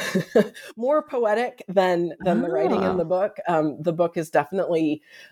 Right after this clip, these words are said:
Speaker 1: um, meant to be lively and engaging, but is still, I think, just a little bit more, um, uh, well, a little bit less poetic. I'm not totally sure how to say it, but
Speaker 2: <laughs>
Speaker 1: anyway,
Speaker 2: Sure,
Speaker 1: so
Speaker 2: sure.
Speaker 1: I, I sort of let myself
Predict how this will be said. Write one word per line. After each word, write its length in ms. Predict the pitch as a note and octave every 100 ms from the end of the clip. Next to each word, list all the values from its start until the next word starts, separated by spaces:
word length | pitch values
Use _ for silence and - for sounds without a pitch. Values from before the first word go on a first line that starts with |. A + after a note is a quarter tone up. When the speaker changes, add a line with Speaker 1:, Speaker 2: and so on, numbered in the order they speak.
| -
Speaker 1:
um, 260 | D3 C3 D3+
meant 180 | F3+ F3+
to 100 | A#3
be 140 | B3
lively 400 | G#3+ G#3+ A#3 A#3
and 100 | G#3+
engaging, 560 | F#3+ F3 F#3+ B3 B3 F#3+
but 260 | E3 D#3 -
is 260 | E3+ D#3+
still, 680 | - - - - D3 C3+ C3 B2
I 120 | B2+
think, 280 | C#3+ B2+ -
just 220 | E3+ -
a 40 |
little 260 | D3 D#3+ D#3
bit 220 | D3 A#2+
more, 600 | C#3 C#3 C#3+ C#3+ B2 - -
um, 540 | C#3 B2+ F#2 A2+ F#3 _ _ _ _ - - _ - - - - -
uh, 440 | C#3 B2 A#3+ G#3+ - _ _ -
well, 320 | B2 - - _ _ -
a 40 |
little 140 | G3 G3
bit 100 | E3+
less 220 | F#3+ F3+
poetic. 340 | F3+ D#3+ C#3
I'm 140 | D3+ D3
not 160 | D3+
totally 240 | - A3 F#3
sure 160 | F3+
how 120 | F3 E3+
to 80 |
say 200 | - E3+
it, 160 | D#3+ -
but 100 | G#3
Speaker 2:
<laughs> 60 | A3+
Speaker 1:
anyway, 320 | F4 A3 A3+
Speaker 2:
Sure, 20 |
Speaker 1:
so 140 | G#3+
Speaker 2:
sure. 240 | - G#3+ G#3+ -
Speaker 1:
I, 260 | A#3+ A#3+ A3+
I 140 | A3+ A3
sort 240 | C4 A#3+
of 140 | G3
let 180 | G3 G#3
myself 800 | G#3+ G#3 - E3+ E3 - B3 -